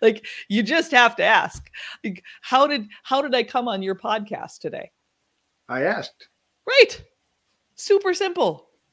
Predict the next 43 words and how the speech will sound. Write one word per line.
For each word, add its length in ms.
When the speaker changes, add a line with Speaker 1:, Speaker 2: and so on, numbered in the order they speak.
Speaker 1:
And, 220
and, 300
and, 320
and, 380
and, 240
and, 320
and 160
now 180
we're 180
here 460
with 240
you 460
as 180
you're 140
driving 640
or 260
making 400
dinner 500
or 400
sitting 360
at 80
your 120
desk. 440
And 100
at 100
the 100
end 100
of 60
the 60
day, 160
I'd 80
ask 340
you 140
is, 320
who 200
do 60
you 180
need 280
to 220
ask 540
for 120
help 420
today? 400